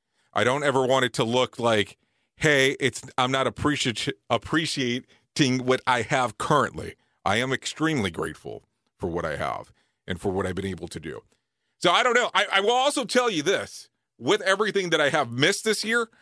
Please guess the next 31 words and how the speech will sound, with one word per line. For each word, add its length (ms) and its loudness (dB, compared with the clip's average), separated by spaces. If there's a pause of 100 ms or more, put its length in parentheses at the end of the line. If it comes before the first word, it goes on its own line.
(240)
I 160 4
also 420 4
believe 580 0 (300)
that 160 4
with 160 0
the 80 2
radio 360 2
station 460 0
changes, 600 2 (340)
and 320 2 (180)
I 120 4
will 160 0
tell 260 2
you, 220 0 (2250)
I've 140 4
had 200 4
a, 160 2 (100)
a 60 4
conversation 720 2
not 180 4
too 140 2
long 240 4
ago 140 4
with 180 2
Mister 300 0
Sheldon 400 2
Primus, 380 2
who's 120 -6
hanging 280 0
out 160 0
here. 160 -2